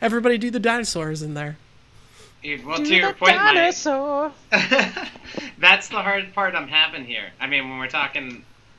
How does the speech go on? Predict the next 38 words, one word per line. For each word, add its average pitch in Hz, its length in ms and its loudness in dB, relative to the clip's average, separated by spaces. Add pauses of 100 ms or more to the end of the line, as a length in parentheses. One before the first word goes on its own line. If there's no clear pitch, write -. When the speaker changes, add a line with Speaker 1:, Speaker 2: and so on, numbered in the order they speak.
Speaker 2:
Resident 143 380 -8
Evil 131 220 -8
versus 123 260 -10
Street 135 300 -10
Fighter, 104 380 -8 (640)
I 131 120 -4
know 131 180 -4
where 117 100 -4
I'd 123 180 -2
like 98 200 -8
to - 60 -20
place 95 340 -18
it. 92 160 -18 (460)
But, 131 320 0 (440)
you 127 120 -10
know, 113 360 -6
in 135 100 -12
alignment 143 400 -4
with 131 160 -12
the 117 80 -14
list, 117 580 -10 (640)
my 143 120 -2
personal 147 380 -8
favorite 139 320 -4
is 151 140 -10
Super 101 220 -16
Mario 98 360 -10
Bros. 92 480 -16
So - 180 -12
I 113 280 -6
don't 127 240 -8
think 120 220 -6 (440)
Resident 120 360 -14
Evil 104 220 -16
is 120 120 -16
a 110 60 -20
better 95 220 -16
movie, 90 360 -20